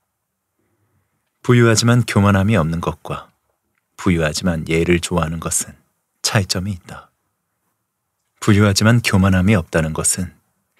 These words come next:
부자이지만 겸손하고 온화한 척 행동한다라는 의미이다. 반면 부유하지만 예를 좋아한다는 것은 부자라는 사실을 숨기는 것이 아닌 부유함을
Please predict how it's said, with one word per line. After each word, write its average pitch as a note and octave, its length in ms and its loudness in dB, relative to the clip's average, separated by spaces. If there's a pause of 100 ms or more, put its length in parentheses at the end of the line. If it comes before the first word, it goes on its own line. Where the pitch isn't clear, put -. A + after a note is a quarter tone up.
(260)
부자이지만 F#2 680 2
겸손하고 D#2+ 1000 -6
온화한 F2 400 0
척 - 300 -4
행동한다라는 F2 800 0
의미이다. E2 680 -10 (1000)
반면 E2 500 -2
부유하지만 F2+ 640 0
예를 E2+ 320 0
좋아한다는 D#2+ 540 -4
것은 F2 340 -8 (800)
부자라는 A#2 420 2
사실을 A2+ 400 0
숨기는 G#2+ 400 0
것이 G2 300 -2
아닌 D#2 340 -12 (680)
부유함을 D#2+ 680 -6